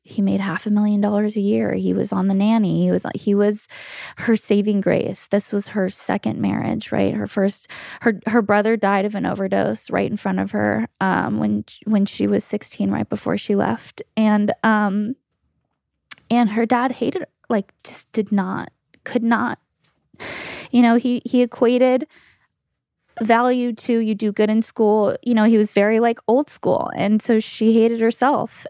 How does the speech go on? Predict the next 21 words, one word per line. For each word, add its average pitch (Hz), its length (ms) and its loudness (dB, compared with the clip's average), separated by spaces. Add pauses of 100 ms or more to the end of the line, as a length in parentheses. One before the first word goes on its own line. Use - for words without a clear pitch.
(100)
And 240 180 2
so, 254 360 2 (640)
you 247 120 4
know, 262 100 6
she 254 180 0
met 247 160 4
my 269 120 2
dad, 240 280 2
she - 120 -14
got 233 140 0
married 233 280 0
to 262 80 0
him, 247 200 0 (180)
and 226 160 2
he 226 200 4
was 240 160 6
a 254 80 2 (260)
terrible 214 480 0
alcoholic, 240 960 -4 (340)
you 220 160 2
know, 214 380 2